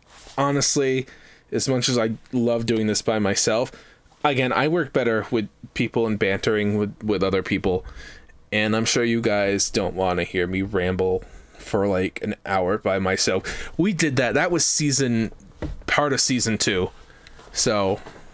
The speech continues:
Thank you guys for, uh, listening to this very, very short episode of the podcast. Again, make sure you subscribe on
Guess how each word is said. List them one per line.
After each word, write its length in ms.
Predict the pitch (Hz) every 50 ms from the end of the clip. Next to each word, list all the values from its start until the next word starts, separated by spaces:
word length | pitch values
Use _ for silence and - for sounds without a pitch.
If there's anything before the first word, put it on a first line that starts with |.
| - - - -
Thank 180 | - 165 175 180
you 80 | 175 170
guys 300 | 156 156 156 - - -
for, 300 | - 160 143 139 139 135
uh, 320 | 135 131 131 127 127 - - - -
listening 380 | 160 156 - - 156 147 143 143
to 100 | - 143
this 180 | 135 127 120
very, 440 | 127 123 120 139 135 147 151 143 139
very 340 | 127 127 131 139 135 127 127
short 320 | 123 - - 139 131 123
episode 340 | 87 120 - 139 - 135 127
of 60 | 123
the 80 | 113 -
podcast. 680 | - - 139 135 135 - - 147 131 131 123 - - - - - - - - - - - - - - -
Again, 420 | - 117 120 117 127 127 127 123 123
make 180 | 120 123 120
sure 180 | - - 143 131
you 220 | 127 123 123 123
subscribe 1000 | 120 - - 123 - - - 139 131 123 123 123 120 123 120 120 123 120 120 120 -
on 640 | 101 113 110 110 110 110 110 110 110 107 107 107